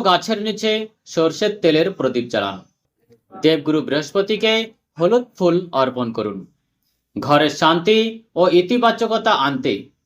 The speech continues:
রাতে চন্দ্রোদয়ের পর চাঁদকে দুধ মেশানো জল দিয়ে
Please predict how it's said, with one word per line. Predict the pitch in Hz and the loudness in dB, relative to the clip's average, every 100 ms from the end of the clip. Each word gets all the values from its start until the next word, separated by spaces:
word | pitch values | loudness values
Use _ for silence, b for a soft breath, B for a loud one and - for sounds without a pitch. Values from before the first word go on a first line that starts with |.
| _ _ - | _ _ -4
রাতে | 120 143 147 196 214 214 _ _ _ - | 2 2 2 2 0 -4 _ _ _ -4
চন্দ্রোদয়ের | 170 185 233 240 220 226 214 | -2 0 -2 0 0 0 0
পর | 170 147 147 - _ _ - | 2 2 0 -8 _ _ -4
চাঁদকে | 175 180 170 - 208 202 - | 0 0 -2 -4 -2 -2 0
দুধ | 180 185 | 0 2
মেশানো | 165 151 180 160 147 | 0 0 -2 -2 -2
জল | 123 147 160 | 0 0 2
দিয়ে | 165 131 | 0 0